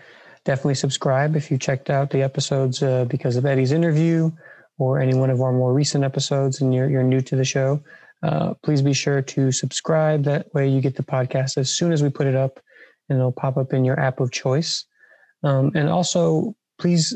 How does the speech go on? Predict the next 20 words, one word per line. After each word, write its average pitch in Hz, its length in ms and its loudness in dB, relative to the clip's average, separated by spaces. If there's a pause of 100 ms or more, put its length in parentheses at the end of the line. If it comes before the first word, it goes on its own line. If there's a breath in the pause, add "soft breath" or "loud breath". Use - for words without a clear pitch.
rate 156 380 0
and 139 480 0 (400)
review 139 480 2
the 139 100 0
podcast. - 640 -4 (540 loud breath)
Um, 170 480 0
that 170 160 0
really 143 200 2
helps, 135 520 -2
uh, 147 200 0
the 131 100 2
algorithms. 147 1000 2
Uh, 143 60 0
I 139 140 0
know 131 120 2
I 131 60 0
say 131 200 0
it 127 60 2
every 127 200 2
week, 160 340 0